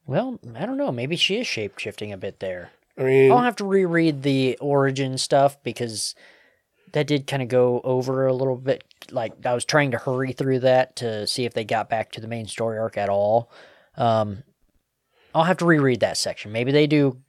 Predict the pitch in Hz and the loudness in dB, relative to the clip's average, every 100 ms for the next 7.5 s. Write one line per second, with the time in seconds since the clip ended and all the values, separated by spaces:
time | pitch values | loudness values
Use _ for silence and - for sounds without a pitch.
0 | - 127 - 135 131 - 139 117 - 113 | -16 -6 0 2 2 0 -2 -2 0 -2
1 | - 101 92 90 87 - 160 - 180 160 | -2 -6 -6 -12 -14 -10 -8 -6 -4 0
2 | 160 170 156 156 151 139 135 139 131 127 | 0 -2 -4 -2 2 2 4 2 2 2
3 | 127 123 123 120 _ - - 107 104 143 | 2 2 0 -2 _ -8 -4 0 2 2
4 | 143 151 135 123 123 110 131 120 110 104 | 2 0 0 0 -2 0 0 0 -2 0
5 | 170 151 113 104 101 95 95 _ _ 139 | 0 0 -4 -4 -4 -4 -8 _ _ -6
6 | 131 113 104 175 113 92 101 117 104 101 | -2 -2 0 2 0 -2 -4 -4 -4 -4
7 | - 175 113 101 | 2 2 2 -4